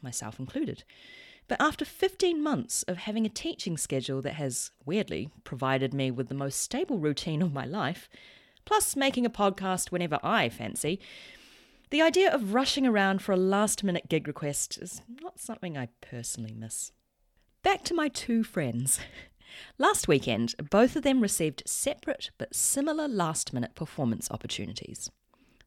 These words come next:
The first, at ten thirty in the evening, the night before the show. The audacity. The second, four hours before the start of the show. Two friends, two last-minute gigs,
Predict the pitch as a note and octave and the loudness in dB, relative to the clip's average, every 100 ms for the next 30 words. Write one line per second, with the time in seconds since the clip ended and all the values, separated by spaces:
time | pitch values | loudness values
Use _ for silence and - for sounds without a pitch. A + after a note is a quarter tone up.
0 | - C3 C4+ F#3 - - - - - - | -12 -2 4 4 4 -2 -6 -14 -14 -4
1 | - - - - B3+ C4+ B3+ A3 G3 G3 | -2 -2 -4 0 2 4 4 4 4 4
2 | - E3+ - C3+ A2 D#2 - - D3+ E3+ | 2 2 2 2 0 -4 -8 -4 2 6
3 | F#3+ - - E3 - - F3+ A#2 F2+ - | 6 4 0 -4 -4 4 6 6 4 -4
4 | - - - _ _ _ _ - - - | -4 -6 -8 _ _ _ _ -20 -20 -20
5 | _ _ _ _ - - - - - - | _ _ _ _ -20 -20 -10 -4 0 0
6 | - - _ _ - - - - - - | -2 -8 _ _ -20 -20 -20 -18 -18 -20
7 | - _ _ - - G#4 - A#2 D3 - | -20 _ _ -2 2 2 0 -4 -8 -14
8 | - - B3+ C#4 - A#3 G3 B2 E3+ - | -20 -6 -2 0 2 2 2 0 -4 -6
9 | G3 A#3 B3 - F4 G4 D3+ - G#2 - | 0 2 4 8 8 8 4 2 0 -4
10 | _ _ _ _ _ _ _ _ - - | _ _ _ _ _ _ _ _ -14 0
11 | E4 F4+ F3 D3 D3+ - - - - A#3+ | 4 4 4 2 2 -2 -4 -6 2 4
12 | C4+ A#3 A3 - F#3 - B2 A#2 - - | 8 8 6 2 0 2 0 0 0 -4